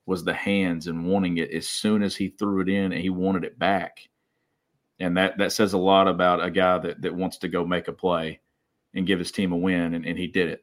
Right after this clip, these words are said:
Like, he, he put that thing right on the money. And the, and the celebration, like, you lose one at the Horn a week ago, you win one at the Horn a week later. Like, that's basketball. This time it bounced in your favor,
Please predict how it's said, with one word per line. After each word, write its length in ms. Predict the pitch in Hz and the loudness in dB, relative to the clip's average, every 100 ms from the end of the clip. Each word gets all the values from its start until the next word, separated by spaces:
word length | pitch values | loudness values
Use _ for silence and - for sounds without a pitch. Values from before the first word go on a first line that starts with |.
| - | -8
Like, 160 | 82 | -6
he, 200 | 92 87 | -4 -2
he 100 | 87 | -2
put 180 | - 98 | -4 -2
that 160 | 87 - | -2 -2
thing 140 | 90 | -2
right 160 | 90 87 | 0 0
on 60 | |
the 60 | 82 | 0
money. 400 | 90 87 80 - - | -2 -2 -2 -8 -8
And 180 | 87 | -6
the, 60 | 85 | -4
and 160 | 87 85 | -4 -4
the 40 | |
celebration, 680 | - 98 90 92 87 92 87 | 2 2 4 2 2 0 0
like, 160 | 82 | -2
you 160 | 101 101 | -2 2
lose 240 | 110 117 | 2 4
one 160 | 113 113 | 4 4
at 60 | 110 | 4
the 80 | |
Horn 240 | 98 104 98 | 0 2 2
a 40 | |
week 200 | 95 95 | 2 0
ago, 400 | 95 98 95 92 _ _ _ _ - | 2 4 4 0 _ _ _ _ -6
you 100 | 95 | -2
win 220 | 101 98 | 2 2
one 100 | 95 | 2
at 80 | 90 | 0
the 80 | 85 | -4
Horn 420 | 98 92 90 85 _ _ _ - | -4 -2 -2 -4 _ _ _ -6
a 40 | 95 | -2
week 220 | 90 90 | -2 -2
later. 340 | 82 78 - - | -4 -4 -10 0
Like, 240 | 85 82 - _ _ _ _ - | 2 2 0 _ _ _ _ -4
that's 160 | 95 | -4
basketball. 720 | - 101 90 - 71 71 - _ _ _ _ _ | 2 2 2 -2 -8 -8 -10 _ _ _ _ _
This 160 | 92 95 | -6 0
time 260 | 107 98 98 | 6 6 6
it 140 | 76 | 4
bounced 320 | 95 95 - | 4 2 0
in 100 | 95 | 0
your 140 | 90 85 | 0 2
favor, 580 | 101 95 87 87 85 | 4 4 4 4 2